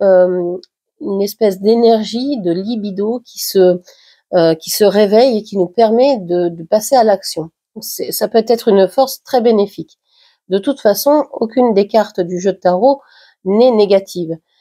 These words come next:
Euh, elles sont toutes, euh, porteuses d'un message. Donc, le message du, du diable ici,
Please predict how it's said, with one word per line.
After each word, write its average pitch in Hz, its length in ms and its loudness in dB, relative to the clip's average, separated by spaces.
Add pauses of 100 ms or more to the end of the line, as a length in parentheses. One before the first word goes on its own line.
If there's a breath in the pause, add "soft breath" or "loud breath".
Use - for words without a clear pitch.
(240)
Euh, 175 360 2
elles 190 160 2
sont 202 200 -4
toutes, 262 360 -6
euh, 180 120 4
porteuses 214 500 0
d'un 175 120 2
message. 170 640 -2 (1080)
Donc, 185 340 2
le 190 240 0
message 208 500 0
du, 175 240 -6
du 170 180 -10
diable 226 360 0
ici, 233 400 -8